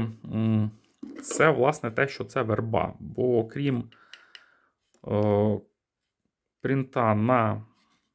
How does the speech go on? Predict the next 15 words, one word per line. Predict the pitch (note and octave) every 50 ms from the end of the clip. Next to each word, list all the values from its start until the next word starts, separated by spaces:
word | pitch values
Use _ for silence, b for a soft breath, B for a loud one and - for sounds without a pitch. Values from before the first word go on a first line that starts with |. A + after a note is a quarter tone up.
| _ _ _ _ _ _
піхвах, | - F#3+ A#3 - - - D#3 B2+ A#2+ - - - - _ _ _ _ _ - - A#3+ - - _ _ _ _ _ _ _ _ _ _ _ _ _ _ _ _ _ _ _ _ _ _ -
то | - C3 C3+ C#3+ C#3+ C#3 C3+ C3 C3 - - - - - - D2+ - _ _ - -
даних | A#2+ A#2+ A#2 A2 B2+ D3 D#3+ D#3 D#3 D3+ C#3 - - -
ніяких | C3 C3 C3 C3 C3+ - - B2+ -
позначень | _ - A#2+ A#2 A#2+ B2+ C#3 C#3 C3 - - - B2 A#2+ B2
немає. | C3 C3+ C#3+ D#3+ F3+ F3+ E3+ D3 B2 A2+ G#2
І, | - - - A2+ A#2+ A#2+ A#2 A#2 A#2 A#2 A#2+ B2 B2+ - -
ну, | - - C3+ C#3+ E3 F3 D#3+ C3+ A#2+ A2 A2 A2+
як | A2 A2+ G#2+ C3 D3+ D3+ -
варіант, | - A#2 A#2 A2 A2+ A#2 A#2+ C3 C3 B2+ -
можливо, | - G#2 G#2+ - A#2 C3 C3+ A2+ G#2+
десь | G#2 G#2 A#2 A#2 A2+ -
тут | - - A2+ A2 A2+
якийсь | - A2 - - A#2 A2 -
символ. | - - - - A2 A2 G#2+ G#2+ A2 A2+ A2+